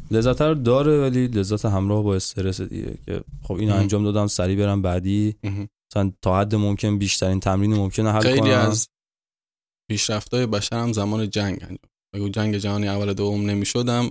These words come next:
Speaker 2: اونا اصلاً کشف نمی‌شد.
Speaker 1: آره، من اصلاً قبول
Speaker 2: <laughs>
Speaker 1: دارم. من خودم
Speaker 2: خیلی
Speaker 1: اکثر،
Speaker 2: جا
Speaker 1: اکثر پیشرفتام تو این جور موقعیت،
Speaker 2: چیزای
Speaker 1: موقعیت
Speaker 2: سروایوال بوده. خیلی از اون پیشرفت‌ها و اون هول دادن‌ها به
Speaker 1: آره،
Speaker 2: جلو.
Speaker 1: آره، آره.
Speaker 2: مهم.
Speaker 1: موافقم.
Speaker 2: من می‌گم اون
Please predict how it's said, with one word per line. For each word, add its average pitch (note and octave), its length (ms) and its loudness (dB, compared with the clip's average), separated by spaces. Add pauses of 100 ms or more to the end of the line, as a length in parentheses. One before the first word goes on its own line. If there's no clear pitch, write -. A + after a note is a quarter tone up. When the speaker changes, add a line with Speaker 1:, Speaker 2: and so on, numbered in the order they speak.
Speaker 2:
اونا G#2+ 200 0
اصلاً A2 180 0
کشف A2+ 320 -2
نمی‌شد. G2+ 360 -4
Speaker 1:
آره، C3 180 0
من G3+ 80 -2
اصلاً F#3 160 0
قبول C#3+ 360 2
Speaker 2:
<laughs> C#3 40 6
Speaker 1:
دارم. F#2+ 260 4
من A#2+ 100 4
خودم F3+ 240 2
Speaker 2:
خیلی - 160 0
Speaker 1:
اکثر، B2 320 4
Speaker 2:
جا B2 300 4 (160)
Speaker 1:
اکثر D#3+ 400 0
پیشرفتام G#2 600 0
تو G#2 120 -2
این F#2+ 100 2
جور F2+ 120 0
موقعیت، F2 420 -2
Speaker 2:
چیزای G#2 200 2
Speaker 1:
موقعیت F#2+ 160 4
Speaker 2:
سروایوال G#2+ 600 2
بوده. F#2+ 360 -6
خیلی G2 260 -6
از F#2+ 100 -4
اون G2 100 -6
پیشرفت‌ها G2 500 -8
و F#2+ 100 -4
اون G2 120 -6
هول F#2+ 160 -4
دادن‌ها F#2+ 440 -6
به G#2 100 -2
Speaker 1:
آره، G2 180 4
Speaker 2:
جلو. F#2+ 140 0
Speaker 1:
آره، F#2 260 0 (100)
آره. G2+ 140 -2
Speaker 2:
مهم. G2+ 160 -2 (100)
Speaker 1:
موافقم. G2 500 -6 (360)
Speaker 2:
من A2 80 -2
می‌گم A2 280 -2
اون G#2 220 -4